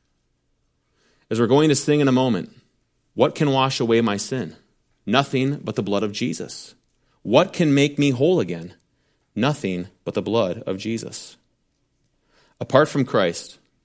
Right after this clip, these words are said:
every single one of us are unloving, unclean, unregenerate sinners who are destined for the wrath of God. But by faith in him, and by faith in him alone, can we be made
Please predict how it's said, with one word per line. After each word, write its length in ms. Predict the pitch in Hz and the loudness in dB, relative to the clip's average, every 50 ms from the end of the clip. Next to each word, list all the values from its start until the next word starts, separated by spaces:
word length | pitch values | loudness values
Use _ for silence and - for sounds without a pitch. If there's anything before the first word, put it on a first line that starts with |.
| _ _ _ _ _ _ _ _ - | _ _ _ _ _ _ _ _ 0
every 220 | 113 117 123 139 131 | 0 2 4 2 2
single 340 | - - 147 139 131 123 | 2 0 2 2 2 2
one 160 | 110 117 117 113 | 4 2 2 2
of 100 | 98 85 | 0 -2
us 360 | 85 82 - - - - - _ _ _ _ - | -4 -6 -6 -10 -12 -14 -20 _ _ _ _ -2
are 160 | 98 98 - - | -2 -2 -2 2
unloving, 580 | 110 120 143 143 120 104 98 87 98 95 95 98 - _ _ _ _ _ _ _ - | 2 2 4 4 4 4 2 2 0 -4 -4 -6 -8 _ _ _ _ _ _ _ -2
unclean, 680 | - 113 135 143 131 - - 110 98 92 90 87 92 92 _ _ _ _ _ _ _ _ - | 0 2 2 0 -2 -2 -4 -2 -2 -2 -2 -4 -6 -8 _ _ _ _ _ _ _ _ -2
unregenerate 680 | - 113 127 127 127 113 123 120 110 113 113 104 - - | 0 2 2 2 2 2 2 2 2 2 0 -2 -4 -8
sinners 460 | - - 117 104 92 85 82 85 - | -8 -4 -4 -2 -2 -2 -4 -4 -6
who 120 | - 110 101 | -2 0 0
are 80 | 92 | 0
destined 480 | 87 - 101 98 104 - - 98 98 92 | 0 0 0 -2 -2 -2 -4 -6 -6 -4
for 100 | - 101 | -4 -4
the 80 | 98 | -4
wrath 280 | 90 87 82 80 82 - | -4 -4 -4 -6 -8 -10
of 100 | 87 87 | -12 -8
God. 320 | 85 85 85 82 80 73 - _ _ _ _ _ _ _ _ _ _ _ _ _ _ _ _ _ _ _ _ _ - | -8 -6 -6 -6 -10 -12 -16 _ _ _ _ _ _ _ _ _ _ _ _ _ _ _ _ _ _ _ _ _ -4
But 220 | - 104 95 101 | -2 -2 0 2
by 160 | 104 104 110 | 2 2 2
faith 440 | 104 - - - 113 127 135 131 - | 2 -2 0 2 4 4 4 2 0
in 120 | 135 120 104 | -2 -2 -2
him, 420 | 95 135 156 135 87 80 80 - _ _ - | -2 -2 -2 -2 -4 -6 -8 -14 _ _ -8
and 160 | - 101 95 | -6 -4 0
by 180 | 95 92 92 90 | 0 0 0 0
faith 300 | - - 110 117 117 - | 0 -2 -2 -2 -2 -4
in 100 | 104 98 | -6 -4
him 140 | 113 123 | -2 -2
alone, 400 | 117 98 92 113 151 151 98 85 | 0 0 -2 -2 -4 -4 -6 -6
can 240 | - - 113 101 98 | -6 -6 -6 -4 -2
we 160 | 98 107 107 | -2 -2 -4
be 160 | 101 107 104 101 | -4 -4 -4 -4
made 480 | 101 107 113 113 101 90 85 80 - | -4 -2 -2 -2 -2 -2 -4 -6 -8